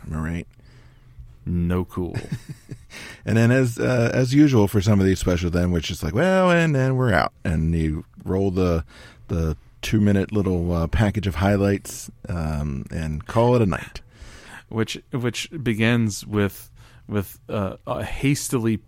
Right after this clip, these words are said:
Speaker 2: patched in Mister Perfect walking in front of an American flag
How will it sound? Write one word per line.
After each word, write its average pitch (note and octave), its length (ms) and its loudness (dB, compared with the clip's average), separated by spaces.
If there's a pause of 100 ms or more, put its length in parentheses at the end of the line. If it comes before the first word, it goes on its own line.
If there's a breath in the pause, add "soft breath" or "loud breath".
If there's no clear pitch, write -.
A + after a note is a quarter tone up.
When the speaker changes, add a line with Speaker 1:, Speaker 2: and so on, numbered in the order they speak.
Speaker 2:
patched - 480 2
in G#2 500 -2
Mister G2+ 420 -4
Perfect G2 520 -4
walking F#2 680 -2 (320 loud breath)
in F#2+ 220 -2
front F#2+ 360 0
of F2+ 380 -4 (140)
an F2 160 -2
American E2+ 580 -2
flag D#2 760 -4